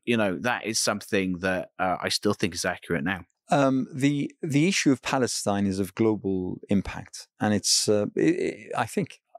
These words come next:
Speaker 2: it's, it's actually the longest running conflict or issue that the, the world has failed to, uh, um, to, to resolve.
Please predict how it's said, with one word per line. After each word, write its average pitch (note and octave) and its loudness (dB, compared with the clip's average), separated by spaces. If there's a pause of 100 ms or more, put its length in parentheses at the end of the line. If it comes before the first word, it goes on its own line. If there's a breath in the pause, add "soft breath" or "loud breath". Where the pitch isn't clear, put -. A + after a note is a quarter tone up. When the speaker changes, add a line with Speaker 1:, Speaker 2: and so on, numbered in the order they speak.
(180)
Speaker 2:
it's, - -2
it's - -2
actually G2 -2
the F#2 0
longest G2+ 0
running F#2+ 0 (560 loud breath)
conflict - -4 (220)
or F#2 2
issue - 0 (120)
that F#2+ 0
the, G#2 -2
the F#2 0
world G#2 2
has F#2+ -6
failed G2+ 0
to, F#2+ 0
uh, F2+ 0 (640 loud breath)
um, G#2 2
to, G2+ 2
to G2+ -2
resolve. G2 0